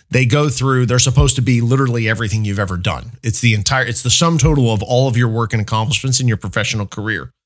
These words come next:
I can't hone in on what you think is important. I can't hone in on,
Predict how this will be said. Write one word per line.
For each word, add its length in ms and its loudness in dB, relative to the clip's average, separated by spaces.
I 140 0
can't 400 0
hone 340 4
in 220 4
on 320 4
what 400 0
you 340 6
think 300 0
is 100 0
important. 680 2
I 80 4
can't 260 0
hone 220 6
in 160 2
on, 320 2